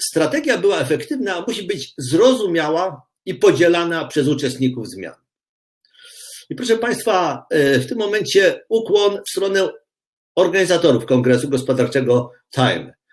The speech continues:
za tak znaczący wkład obecnej i wcześniejszej konferencji w uświadamianie, upowszechnianie, wyjaśnianie istoty transformacji.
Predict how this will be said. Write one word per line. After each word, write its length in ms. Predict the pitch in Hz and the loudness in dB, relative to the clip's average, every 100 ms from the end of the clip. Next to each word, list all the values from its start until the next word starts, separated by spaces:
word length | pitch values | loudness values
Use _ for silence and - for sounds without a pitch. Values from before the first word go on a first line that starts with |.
| _ | _
za 140 | - 143 | -2 0
tak 340 | 196 208 143 | 0 0 -2
znaczący 480 | 139 160 196 220 214 | -2 0 0 -2 -4
wkład 580 | - - 117 143 - - _ _ _ _ - | -4 0 2 2 -2 -12 _ _ _ _ -6
obecnej 540 | - 143 160 - 196 202 | 0 2 2 2 0 0
i 20 | |
wcześniejszej 480 | - 147 208 220 185 | 2 0 0 -2 0
konferencji 640 | 170 135 151 156 147 127 | 2 4 2 2 0 -2
w 40 | |
uświadamianie, 920 | 196 - 196 180 180 180 185 185 185 165 | -2 -2 -2 0 0 0 -2 0 -2 0
upowszechnianie, 1000 | 190 185 202 - 175 - 180 180 175 170 | 0 2 0 -2 -4 -4 -4 -2 -2 -2
wyjaśnianie 680 | 143 208 196 156 156 156 147 | -2 -2 -2 -2 -4 -4 -2
istoty 300 | 135 131 127 | -2 -4 -6
transformacji. 800 | 113 113 - 98 82 - - 127 | -6 -6 -6 -10 -10 -14 -20 -20